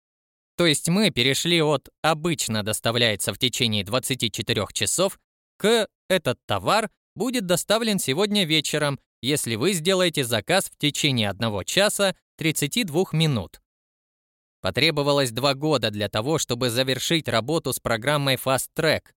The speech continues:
а также был выполнен огромный объём работ по разработке программного обеспечения, а также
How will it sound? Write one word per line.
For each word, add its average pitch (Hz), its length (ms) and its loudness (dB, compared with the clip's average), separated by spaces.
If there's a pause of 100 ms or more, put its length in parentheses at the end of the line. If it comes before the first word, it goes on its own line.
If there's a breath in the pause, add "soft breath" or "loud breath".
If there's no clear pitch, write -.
(500)
а 104 120 -2
также 180 360 0
был 165 200 0
выполнен 165 500 0
огромный 131 540 0
объём 113 320 0
работ 117 400 0 (240)
по 185 140 0
разработке 175 680 0
программного 165 680 0
обеспечения, 127 1000 0 (340)
а - 120 -6
также 170 540 2